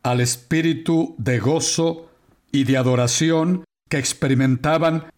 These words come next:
aquellos peregrinos israelitas cuando periódicamente, todos los años, se dirigían a Jerusalén para celebrar las grandes fiestas sagradas.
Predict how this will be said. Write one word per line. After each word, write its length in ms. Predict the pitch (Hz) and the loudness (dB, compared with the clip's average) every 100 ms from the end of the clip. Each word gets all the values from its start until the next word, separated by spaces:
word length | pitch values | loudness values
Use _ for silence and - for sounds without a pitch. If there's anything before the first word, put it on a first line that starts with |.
| _ | _
aquellos 560 | 131 127 165 151 156 - | -6 -4 -2 0 -2 -4
peregrinos 840 | - 143 131 127 151 156 147 - - _ _ _ - | -6 -2 0 0 0 0 -2 -4 -14 _ _ _ -4
israelitas 1080 | 139 - 117 131 131 156 165 175 165 - - _ | -2 0 0 2 2 0 0 -2 -4 -6 -18 _
cuando 440 | 139 127 127 123 | 0 2 2 0
periódicamente, 1200 | 131 123 139 156 151 139 143 143 165 175 175 170 | 0 0 2 2 0 0 0 2 0 0 0 -2
todos 500 | 170 - 143 143 131 | -2 -2 0 0 0
los 240 | 135 131 - | 0 0 0
años, 440 | 165 175 180 - - _ _ | 2 2 0 -4 -12 _ _
se 220 | - 139 | -4 -2
dirigían 720 | 127 131 131 151 160 156 - - | 2 2 2 2 2 0 -2 -4
a 160 | 143 | -2
Jerusalén 880 | 135 139 127 - 131 139 170 190 - - _ _ | 0 0 0 2 0 2 0 -2 -4 -18 _ _
para 200 | 135 131 | -2 0
celebrar 880 | 123 131 127 131 156 160 160 - - - | 0 2 2 2 2 2 -2 -10 -14 -4
las 320 | 120 120 - | -2 -2 -4
grandes 560 | 120 131 151 147 135 - | -4 0 2 2 0 -2
fiestas 720 | 143 147 143 - 151 143 - - - _ | 0 0 -2 -2 -2 -2 -6 -20 -20 _
sagradas. 880 | - 147 120 135 131 92 - - | -4 -2 0 0 0 -2 -8 -12